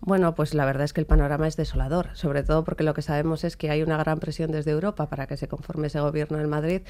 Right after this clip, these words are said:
para aplicar cuanto antes determinados recortes que nos van a venir desde Europa. La situación es dramática. Los bancos holandeses, alemanes y franceses están esperando a cobrar todavía más deuda del Estado español y eso significa que cada uno de los miembros que todavía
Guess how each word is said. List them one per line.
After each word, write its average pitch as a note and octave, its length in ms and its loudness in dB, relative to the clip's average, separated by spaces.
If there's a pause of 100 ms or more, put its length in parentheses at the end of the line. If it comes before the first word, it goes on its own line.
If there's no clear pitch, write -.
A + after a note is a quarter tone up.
(140)
para C#3+ 160 0
aplicar C#3+ 600 -2
cuanto C#3+ 320 0
antes C#3 300 -2
determinados C#3+ 600 -2
recortes C#3+ 460 -4
que - 80 -6
nos C#3 160 -4
van C#3 140 -2
a C#3 40 -2
venir C3+ 220 -2
desde C3 220 -4
Europa. E3+ 320 0
La C3+ 80 -2
situación C#3 380 -4
es D#3+ 100 -2
dramática. E3 580 -2 (380)
Los D3 260 4
bancos D#3+ 380 0
holandeses, D#3+ 480 2
alemanes D#3+ 420 0
y E3 60 2
franceses E3+ 380 0
están E3+ 260 0
esperando D#3 440 0
a D3 40 0
cobrar D#3 320 2
todavía D3+ 320 2
más C#3+ 220 -4
deuda E3+ 240 2
del C#3+ 120 -2
Estado D3+ 280 -2
español F#3 440 0 (300)
y E3+ 60 2
eso E3 100 2
significa F3 360 0
que E3+ 140 2
cada C#3+ 520 2
uno F#3+ 360 2
de D3+ 160 0
los C#3+ 220 -2
miembros F3 260 2
que D#3 100 -2
todavía D#3 460 0